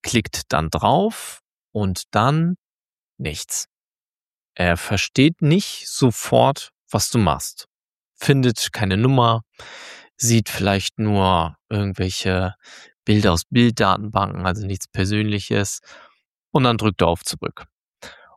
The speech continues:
Und das passiert gerade, während wir hier reden. Und zwar täglich.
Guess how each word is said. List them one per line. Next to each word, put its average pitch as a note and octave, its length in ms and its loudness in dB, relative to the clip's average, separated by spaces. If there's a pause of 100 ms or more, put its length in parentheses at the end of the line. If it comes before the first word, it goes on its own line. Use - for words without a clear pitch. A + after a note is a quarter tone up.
(180)
Und G#2+ 500 2
das - 280 2
passiert - 840 -2 (600)
gerade, A#2+ 800 2
während F#2+ 380 0
wir A2+ 160 0
hier G2 380 -2
reden. E2+ 520 -2
Und G2 160 -6
zwar F2 280 0 (160)
täglich. - 800 0